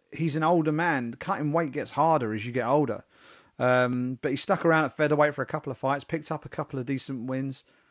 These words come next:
Then he lost to Volkanovski, then he went down to bantamweight when I think he should have gone up. We've seen fighters move up in weight and do better. Talk to Michael Chiesa. Michael Chiesa was a contender at a hundred and fifty-five pounds,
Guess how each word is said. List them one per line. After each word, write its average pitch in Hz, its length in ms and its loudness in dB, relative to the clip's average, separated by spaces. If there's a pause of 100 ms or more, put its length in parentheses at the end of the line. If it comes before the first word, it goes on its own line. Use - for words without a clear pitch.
(520)
Then 156 160 0
he 156 80 4
lost 147 240 4
to 143 60 -2
Volkanovski, 127 640 0
then 120 140 -6
he 120 60 -6
went 123 240 -6
down 151 480 2
to - 140 -10
bantamweight 135 540 -2
when 120 140 -4
I 175 120 2
think 117 160 -14
he - 40 -18
should 120 120 -8
have 110 80 -8
gone 120 100 -4
up. 139 240 -6 (640)
We've 120 120 -6
seen 170 580 0
fighters 135 520 -2
move 135 260 2
up - 300 -2
in 131 160 0
weight 139 320 -2 (260)
and 135 260 -4
do 160 200 4
better. 117 600 -2 (240)
Talk 233 160 -2
to 156 100 0
Michael 156 300 4
Chiesa. 131 580 0 (640)
Michael 196 320 2
Chiesa 160 600 2
was 151 300 2
a 165 60 2
contender 160 500 0
at 131 160 0
a 127 100 2
hundred 131 300 -4
and 123 100 -10
fifty-five 127 540 -6
pounds, 127 340 -4